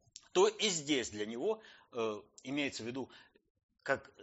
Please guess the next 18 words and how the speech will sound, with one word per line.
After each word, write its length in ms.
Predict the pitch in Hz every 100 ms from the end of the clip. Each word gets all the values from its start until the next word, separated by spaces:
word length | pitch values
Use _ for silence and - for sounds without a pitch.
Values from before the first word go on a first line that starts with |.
| -
для 180 | 117 123
снайпера, 360 | - 175 165 120
который 240 | 110 117
сам 220 | - 135
определяет 540 | 131 98 90 101 110 -
цель 240 | - 104
своей 400 | - 95 95 95
деятельности, 640 | 90 87 - 65 - - - - - _ _ _ _ _ _ -
а 120 | 113
не 120 | 107
то, 140 | -
что 160 | 131 107
он 100 | 104
там 160 | 98 87
послан 380 | 156 151 107
как, 240 | - 98 -
э, 360 | 95 90 87 85
наёмный, 440 | 101 90 69 67